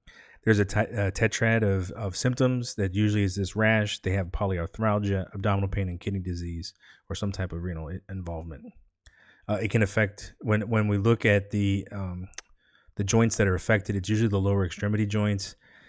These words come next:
And when, the, the unique thing with H S P is that the rash spares the trunk. When we're developing our plan, we wanna look at labs that, um, evaluate clotting function. So we'll look at our C B, um,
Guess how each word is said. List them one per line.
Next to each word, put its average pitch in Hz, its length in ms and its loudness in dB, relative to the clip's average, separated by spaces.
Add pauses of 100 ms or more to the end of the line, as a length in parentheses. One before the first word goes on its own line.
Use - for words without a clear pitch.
(160)
And 104 220 6
when, 104 240 2
the, 113 180 2
the 110 240 -6
unique 123 380 4
thing 107 200 0
with 98 160 2
H 101 200 0
S 95 120 -2
P 104 200 2
is 98 140 4
that 95 220 0
the 95 100 -4
rash 101 580 2
spares 95 520 0
the 85 60 -8
trunk. 90 440 -6 (2250)
When 117 140 6
we're 113 100 8
developing 120 460 4
our 110 100 6
plan, 120 360 4
we 113 60 4
wanna 107 200 2
look 107 240 2
at 113 80 2
labs 104 480 2
that, 98 260 0
um, 98 200 -2
evaluate 98 500 4
clotting 101 360 0
function. 120 540 -2 (380)
So - 160 -2
we'll 95 120 2
look 101 160 2
at 98 100 2
our 92 160 2
C - 220 -4
B, 92 140 -6
um, 92 400 -6